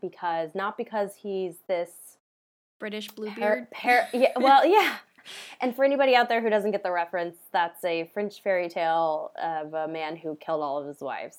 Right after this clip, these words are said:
Speaker 1: So it's
Speaker 2: But it's a
Speaker 1: pretty
Speaker 2: little
Speaker 1: on the
Speaker 2: more
Speaker 1: nose.
Speaker 2: nuanced than that.
Speaker 1: Yes, yes,
Speaker 2: <laughs>
Speaker 1: but it, it's
Speaker 2: I'm
Speaker 1: more
Speaker 2: talking about Henry's
Speaker 1: because
Speaker 2: situation. Yeah.
Speaker 1: It is.
Speaker 2: Bluebeard, not so
Speaker 1: And
Speaker 2: nuanced. Henry, yeah. <laughs>
Speaker 1: I like him not just because,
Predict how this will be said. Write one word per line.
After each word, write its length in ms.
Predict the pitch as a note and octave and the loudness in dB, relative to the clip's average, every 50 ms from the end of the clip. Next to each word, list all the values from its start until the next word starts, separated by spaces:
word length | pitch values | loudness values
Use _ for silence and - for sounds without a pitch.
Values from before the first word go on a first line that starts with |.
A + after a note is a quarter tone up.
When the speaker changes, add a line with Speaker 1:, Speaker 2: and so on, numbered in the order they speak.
| - | -14
Speaker 1:
So 340 | - - F#3 D#3+ D#3+ D#3 D3+ D3 | -8 -4 -2 -2 0 0 -2 -2
it's 100 | D#3 D3+ | -4 -6
Speaker 2:
But 100 | C#4 C#4 | -8 -10
it's 120 | D4 D4 | -8 -8
a 40 | E4+ | -6
Speaker 1:
pretty 140 | - F4+ E4+ | -4 -2 -2
Speaker 2:
little 140 | E4 E4+ F4 | 0 0 0
Speaker 1:
on 140 | F4 E4 D#4 | 0 0 -2
the 60 | D#4 | -2
Speaker 2:
more 80 | D4+ D4+ | -2 -2
Speaker 1:
nose. 300 | D4 C#4 C#4+ C#4 C4+ B3 | -2 0 0 -2 -2 -2
Speaker 2:
nuanced 500 | A3 G3+ F#3+ G3 G#3 - - - G3+ F#3+ | -4 -4 -6 -8 -10 -12 -14 -14 -14 -12
than 200 | G#3+ F#3+ F#3+ F#3 | -10 -10 -10 -10
that. 320 | F#3 F3+ F3+ F#3 F#3 F#3+ C#4 | -10 -10 -12 -10 -8 -4 0
Speaker 1:
Yes, 560 | C#4+ D#4 D4+ D4 D4 D4 C#4+ C#4+ C#4+ C#4+ C#4+ - | 2 6 6 8 8 8 6 6 4 0 -2 -2
yes, 400 | A3 A3 A3 G3+ F#3+ F#3+ G3 G3+ D4 A3 | 0 2 4 4 4 2 2 0 -4 -4
Speaker 2:
<laughs> 40 | F#3+ | 0
Speaker 1:
but 400 | G#3+ G#3 G3 F#3+ F3 - - - - - - - - - _ _ _ _ _ - | 2 2 2 2 0 -2 -6 -10 -20 -20 -20 -20 -20 -20 _ _ _ _ _ -16
it, 100 | D3+ - _ _ _ _ _ _ _ _ _ _ - | -16 -16 _ _ _ _ _ _ _ _ _ _ -6
it's 220 | B3+ D#4+ E4 - D#4 | -4 -4 -4 -2 0
Speaker 2:
I'm 60 | F4 | 2
Speaker 1:
more 80 | G#4 A4 | 2 2
Speaker 2:
talking 160 | - - - | 2 2 2
about 120 | - - E4+ | 0 0 0
Henry's 440 | - D4 C#4 C#4 C#4 C#4 C4+ - | 0 0 0 2 2 2 0 0
Speaker 1:
because 40 | - | -4
Speaker 2:
situation. 560 | - G#3 G3+ - G3+ F#3 - G#3 - - - - _ _ _ | -8 -10 -10 -12 -14 -14 -14 -14 -16 -18 -20 -20 _ _ _
Yeah. 160 | C#4+ - - - _ _ _ _ _ _ _ - | -20 -20 -20 -20 _ _ _ _ _ _ _ 0
Speaker 1:
It 160 | - C4 C#4+ B3+ | 2 4 4 6
is. 140 | D4+ D#4+ | 4 4
Speaker 2:
Bluebeard, 240 | D4+ E4 D4+ C4 A#3 | 4 2 -2 -2 -2
not 140 | A3+ A3 B3+ | -2 -2 0
so 40 | C#4+ | 0
Speaker 1:
And 300 | C#4+ C#4 C#4 C#4 C4+ C4+ B3 | 2 2 0 0 0 -2 -4
Speaker 2:
nuanced. 280 | - F#3+ G#3 - - | -8 -10 -12 -14 -14
Henry, 360 | - C4 B3 A#3+ A3+ G#3+ G#3 F#3+ G3 | -12 -10 -8 -8 -6 -8 -8 -8 -10
yeah. 220 | G#3 G3 - - - _ _ _ _ _ _ - | -12 -12 -14 -14 -14 _ _ _ _ _ _ -20
<laughs> 360 | - - - _ _ _ - | -20 -20 -20 _ _ _ -4
Speaker 1:
I 200 | C#4 D4+ E4+ F4 | -2 0 0 2
like 300 | E4+ D#4+ C#4+ C#4 C4+ C#4 | 2 2 2 2 0 -2
him 240 | C4+ C4 B3 B3 A#3 | -4 -6 -4 -2 -2
not 320 | A#3 A#3 A3+ A3+ A3 A3+ | 0 0 0 -2 -4 -4
just 240 | - A#3 A3 A3+ - | -4 -6 -6 -6 -6
because, 460 | - G#3+ G#3 G#3+ G3 F#3 F#3 F3+ F3 | -4 -4 -2 0 0 0 0 0 -4